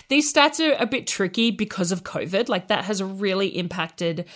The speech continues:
how much physical work I've actually been able to do.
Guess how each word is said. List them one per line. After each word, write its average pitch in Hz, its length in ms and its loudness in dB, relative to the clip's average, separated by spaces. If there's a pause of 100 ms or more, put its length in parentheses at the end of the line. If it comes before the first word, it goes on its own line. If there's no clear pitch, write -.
(160)
how 170 240 0
much - 520 0
physical 180 540 0
work 165 320 -2
I've 170 140 0
actually 139 240 -4
been 160 180 -4
able 156 240 -4
to 156 140 -4
do. 151 480 -4